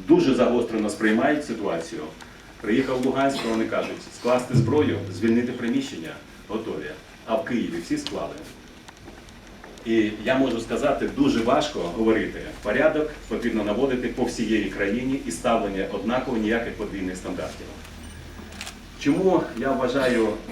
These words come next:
дуже важливо зараз оці перші кроки? Тому що дійсно підійти до економіки ми сьогодні не можемо. А там те, що відбувається, ну, я вважаю, нас спасають сьогодні тільки президентські вибори.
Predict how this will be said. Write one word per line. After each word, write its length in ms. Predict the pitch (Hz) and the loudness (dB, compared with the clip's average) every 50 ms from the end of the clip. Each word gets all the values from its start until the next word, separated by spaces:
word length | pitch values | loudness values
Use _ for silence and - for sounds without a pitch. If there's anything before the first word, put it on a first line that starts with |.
| - - - | -12 -6 -2
дуже 220 | 120 135 113 123 | -2 0 0 2
важливо 560 | 120 120 117 120 123 131 120 101 95 98 - - - - - - - - - - - | 2 0 2 2 0 0 0 0 0 -2 -4 -6 -10 -16 -18 -18 -20 -20 -20 -16 -10
зараз 440 | 113 - - - - - - - - - - - - - - - | -4 0 0 2 2 0 -2 -4 -8 -12 -16 -18 -18 -18 -10 -4
оці 280 | 120 113 113 - - - | -2 -2 0 4 4 4
перші 400 | - - 123 113 - - - - | 4 4 2 2 2 0 -4 -6
кроки? 360 | - - - - - - - - - - - | -6 -4 -4 -4 -4 -4 -6 -8 -8 -8 -6
Тому 140 | 107 117 123 | -6 -4 -4
що 100 | - 123 | -2 -4
дійсно 380 | 110 107 123 120 - - 107 107 104 98 - | -2 0 0 -2 -2 -2 -6 -8 -8 -8 -8
підійти 320 | 113 110 113 123 123 143 | -6 -4 -4 -2 0 0
до 120 | - 233 240 | 2 4 4
економіки 540 | 233 - - 123 277 269 233 - - - - - - - - - - - - - - 113 | 4 4 2 0 2 2 0 0 -2 -6 -10 -10 -12 -14 -16 -16 -16 -16 -16 -10 -4 -2
ми 80 | 120 | -2
сьогодні 300 | 113 110 113 107 98 101 | -2 0 0 0 0 0
не 120 | 95 95 92 | -2 -2 -2
можемо. 280 | 90 85 - - - - - - - | -4 -4 -6 -8 -10 -12 -12 -6 -2
А 100 | - 135 | -2 -2
там 360 | - - 170 185 180 147 - | 0 2 4 6 6 6 4
те, 200 | - - 113 - | 4 4 4 4
що 160 | - - - | 4 2 -2
відбувається, 720 | 101 92 95 104 98 92 - 92 - - - - 78 - - - - - - - - - - - - - - | -4 -2 0 2 2 2 2 0 -2 -6 -8 -10 -10 -10 -10 -14 -16 -16 -16 -16 -16 -16 -16 -18 -16 -10 -4
ну, 100 | 107 104 | 0 4
я 140 | 131 147 147 | 6 6 6
вважаю, 420 | 139 131 120 117 127 120 117 113 | 6 4 4 4 4 4 6 6
нас 220 | 117 139 131 - | 4 4 4 2
спасають 540 | - - 127 117 - 147 143 143 127 113 - | 0 0 0 2 4 6 6 8 6 4 2
сьогодні 300 | 113 107 104 104 98 101 | 0 0 0 2 0 0
тільки 280 | 92 - 139 131 - 127 | 0 0 0 2 2 0
президентські 580 | - 104 98 101 101 101 101 95 - - 85 | 0 0 -2 -2 0 -2 -2 -2 -2 -4 -4
вибори. 320 | 85 85 85 - - - | -2 -2 -2 -4 -4 -8